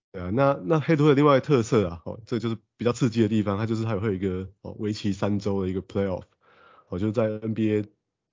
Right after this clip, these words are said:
能最后一个月，一般等到三月的时候啊，哦，就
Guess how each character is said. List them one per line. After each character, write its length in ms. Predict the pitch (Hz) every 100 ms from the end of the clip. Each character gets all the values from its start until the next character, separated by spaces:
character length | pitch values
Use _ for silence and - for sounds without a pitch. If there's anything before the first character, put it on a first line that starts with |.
| -
能 40 | 92
最 140 | 113
后 100 | 104
一 60 | 95
个 60 |
月， 280 | 98 98 90
一 80 | -
般 240 | 104 101
等 120 | 104
到 60 | 98
三 180 | 90 104
月 180 | 107 95
的 80 |
时 140 | 92 95
候 160 | 104
啊， 140 | 92 95 _ _ -
哦， 100 | 90
就 220 | 104